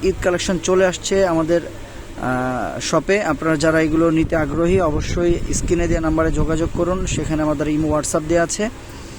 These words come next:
আর তাছাড়া পাকিস্তানে অনেক, অনেক কালেকশনগুলো চলে আসছে, আমাদের এখানে সরাসরি যোগাযোগ করতে পারেন। এই টাইপের ড্রেসের ভিডিওগুলো সব সময় পেতে আপনি আমাদের চ্যানেলটিকে সাবস্ক্রাইব করে এবং শেয়ার করে রাখতে পারেন, তাহলে আপনি আর ভিডিওগুলো হারাবেন না।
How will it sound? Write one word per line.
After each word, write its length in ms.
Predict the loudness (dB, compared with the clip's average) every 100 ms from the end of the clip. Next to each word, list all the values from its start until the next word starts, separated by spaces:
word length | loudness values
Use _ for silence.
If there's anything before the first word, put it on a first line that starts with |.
| -14 -14 -14 -12 -4
আর 120 | -4 0
তাছাড়া 320 | 0 0 0
পাকিস্তানে 440 | 0 -2 -2 -2
অনেক, 300 | 0 0 2
অনেক 180 | 0 0
কালেকশনগুলো 520 | 0 0 -2 -2 -2
চলে 280 | 0 0 0
আসছে, 340 | -2 -6 -8
আমাদের 440 | -6 -2 0 0 -2
এখানে 300 | 0 0 0
সরাসরি 460 | 0 -2 0 -2
যোগাযোগ 360 | 0 0 0 0
করতে 240 | -2 -2 0
পারেন। 300 | 0 0 -2 -6 -16 -14 -14 -12 -2
এই 140 | 0
টাইপের 300 | 2 0 0
ড্রেসের 360 | 2 0 2 0
ভিডিওগুলো 580 | 0 2 2 2 2 0
সব 240 | 0 0 0
সময় 320 | -4 0 0 0
পেতে 340 | -2 0 0
আপনি 280 | 0 0 0
আমাদের 260 | 2 2 0
চ্যানেলটিকে 400 | 0 0 0 -4
সাবস্ক্রাইব 500 | -4 -4 -4 -2 -2 0
করে 160 | 2
এবং 180 | 2 2
শেয়ার 420 | 0 0 0 2
করে 260 | 2 2 2
রাখতে 300 | 0 -2 -4
পারেন, 260 | -2 -4 -6 -8 -12 -12 -12 -10 -4
তাহলে 240 | 0 4 2
আপনি 240 | 2 2
আর 80 | 2
ভিডিওগুলো 500 | 0 0 2 2 0
হারাবেন 400 | 2 0 0 -2
না। 160 | -4